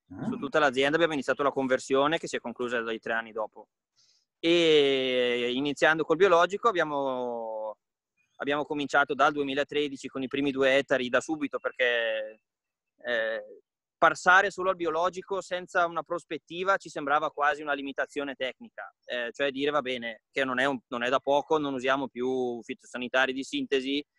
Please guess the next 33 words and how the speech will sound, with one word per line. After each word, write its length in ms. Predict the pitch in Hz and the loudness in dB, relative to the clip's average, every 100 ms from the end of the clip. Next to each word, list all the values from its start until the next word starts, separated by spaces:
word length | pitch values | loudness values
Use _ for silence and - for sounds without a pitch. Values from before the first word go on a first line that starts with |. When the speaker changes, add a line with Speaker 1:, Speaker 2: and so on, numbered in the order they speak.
| _ _ _ | _ _ _
Speaker 2:
eh, 540 | 120 123 117 113 110 | 2 4 4 2 0
ma 160 | 110 113 | 0 -2
solo 240 | - 135 | 0 0
prodotti 320 | 127 127 123 131 | 0 0 0 -2
di 80 | |
copertura 460 | 120 117 120 131 127 | -4 -2 -2 2 2
naturali", 640 | 120 127 113 104 113 147 | 2 0 0 0 0 0
ed 160 | 131 120 | 2 2
è 100 | 107 | -2
già 160 | 101 104 | -2 -2
qualcosa, 540 | - - 131 135 170 | 0 2 4 6 6
ma 160 | 170 147 | 4 2
noi 260 | 147 147 | 2 2
avevamo 640 | 165 156 147 147 147 135 135 | 2 0 -2 -4 -10 -10 -6
veramente 880 | 131 123 123 131 143 - 156 165 _ _ _ _ _ _ _ _ _ _ | -4 -4 -6 -8 -10 -6 -4 -4 _ _ _ _ _ _ _ _ _ _
la, 800 | 135 135 131 127 123 120 113 113 113 110 _ | 2 6 6 6 4 2 0 -2 -8 -14 _
il 280 | 156 135 _ | -16 -16 _
desiderio, 840 | 131 165 156 139 156 147 120 117 | 0 0 0 0 2 2 0 -6
più 140 | - 139 | -6 2
che 100 | 143 | 4
la 80 | |
volontà, 580 | 127 123 113 110 120 139 | 4 2 -2 2 6 6
di 420 | 139 139 139 131 | 6 0 -2 -4
riuscire 520 | 123 127 123 - 143 143 | -6 -8 -10 -6 -2 -2
a 20 | |
tirare 280 | 143 131 127 | 0 0 0
fuori 260 | 131 135 | -2 -2
qualcosa 480 | 127 127 - 139 131 | -2 -6 -2 -2 -2
di 100 | 117 | -8
più 260 | _ 131 120 _ _ _ | _ -14 -14 _ _ _
dalla 220 | 156 147 | 2 2
nostra 320 | 135 135 - 123 | 4 0 -4 -2
terra. 380 | 127 107 101 | -2 -4 -8